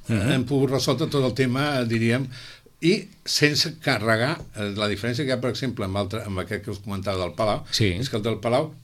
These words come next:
Speaker 2: penja de dalt i descarrega en part a sota. Aquest està només penja de dalt, no toca el terra. Per què? Perquè no em vull ficar en la zona maritimoterrestre.
Speaker 1: D'acord.
Speaker 2: I estic jugant amb l'ample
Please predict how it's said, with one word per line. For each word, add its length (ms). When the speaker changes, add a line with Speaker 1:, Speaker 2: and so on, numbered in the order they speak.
Speaker 2:
penja 340
de 80
dalt 300
i 240
descarrega 640
en 120
part 180
a 40
sota. 320
Aquest 260
està 220
només 720
penja 220
de 80
dalt, 120
no 180
toca 200
el 80
terra. 200
Per 160
què? 120
Perquè 200
no 60
em 60
vull 100
ficar 180
en 60
la 60
zona 160
maritimoterrestre. 840
Speaker 1:
D'acord. 320
Speaker 2:
I 60
estic 260
jugant 220
amb 160
l'ample 540